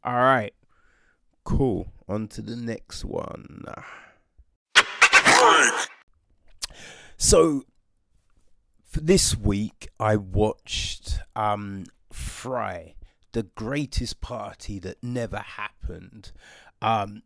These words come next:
it's a documentary on Netflix. Because I was really interested to kind of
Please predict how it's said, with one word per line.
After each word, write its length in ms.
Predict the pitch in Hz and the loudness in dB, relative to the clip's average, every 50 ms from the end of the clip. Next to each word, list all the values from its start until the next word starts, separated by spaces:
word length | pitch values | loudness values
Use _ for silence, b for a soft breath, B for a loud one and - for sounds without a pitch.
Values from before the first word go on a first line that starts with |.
| _ - | _ -8
it's 240 | 135 139 127 110 | -8 -6 -6 -4
a 60 | 127 123 | -6 -4
documentary 800 | 101 - 143 - - - - 110 110 104 - - - 113 101 92 | 0 0 -2 -2 -4 -14 -14 -12 -12 -12 -12 -14 -12 -12 -10 -10
on 180 | 85 85 85 | -10 -12 -14
Netflix. 1000 | 90 - - _ _ - - - - - _ _ _ _ - - - - - - - B B B B B B B B B B B - | -14 -16 -16 _ _ -20 -20 -20 -20 -20 _ _ _ _ -14 -12 -10 -10 -10 -12 -14 B B B B B B B B B B B 0
Because 280 | - 151 156 139 120 - - _ _ _ _ _ _ _ _ | 4 6 6 6 4 -2 -12 _ _ _ _ _ _ _ _
I 60 | - | 0
was 240 | 147 151 151 123 139 | 2 2 2 0 2
really 240 | 202 233 220 202 214 | 2 2 2 2 0
interested 1080 | 185 - 185 175 175 156 - - 147 123 107 - - - 101 98 95 92 80 - 113 - _ _ _ _ _ _ _ _ - | 0 0 0 0 0 -2 -4 -2 -2 -2 -2 -4 -8 -8 -8 -6 -6 -6 -8 -10 -14 -16 _ _ _ _ _ _ _ _ -6
to 480 | - - - 131 127 127 123 120 117 107 | -4 -2 -2 0 0 0 0 0 -2 -4
kind 340 | - - - 123 127 127 131 | -4 -2 2 2 2 2 2
of 160 | 127 107 | 0 -4